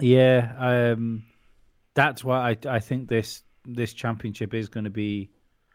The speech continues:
it's a, it's a, even, even if the cars end up s-, be-, becoming closer and the,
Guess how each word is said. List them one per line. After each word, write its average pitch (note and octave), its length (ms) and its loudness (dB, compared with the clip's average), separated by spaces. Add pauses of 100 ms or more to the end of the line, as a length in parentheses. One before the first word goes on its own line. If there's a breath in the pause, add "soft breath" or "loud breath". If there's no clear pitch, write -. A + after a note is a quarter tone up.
(800)
it's B2+ 200 -10
a, C#3+ 140 0
it's B2 160 -6
a, C#3+ 340 2
even, D#3 340 0
even D#3+ 280 2
if C#3+ 100 -6
the - 100 -8
cars C#3 360 0
end B2 160 -4
up A2+ 100 -6 (800)
s-, - 180 -20 (220)
be-, C3+ 160 -14 (140)
becoming B2 500 -6
closer A#2+ 420 -2
and G#2 220 -6
the, G2 280 -4